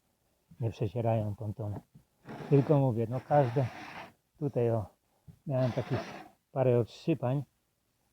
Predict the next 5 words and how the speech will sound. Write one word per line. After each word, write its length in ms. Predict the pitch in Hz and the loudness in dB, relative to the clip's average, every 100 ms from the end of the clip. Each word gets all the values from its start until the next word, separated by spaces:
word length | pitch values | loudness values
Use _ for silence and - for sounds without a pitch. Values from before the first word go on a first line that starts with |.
| _ | _
to 100 | - | -2
nawet 300 | 123 120 104 | 0 2 -2
przejechałem 640 | - 139 120 - 131 117 107 | -2 0 2 2 2 2 2
głębiej, 480 | 131 143 131 131 - _ _ - - - - - _ _ _ _ _ _ _ _ _ _ _ _ _ 135 | 2 4 4 2 0 _ _ -20 -20 -20 -20 -20 _ _ _ _ _ _ _ _ _ _ _ _ _ -2
żeby, 420 | 120 117 127 | 0 4 4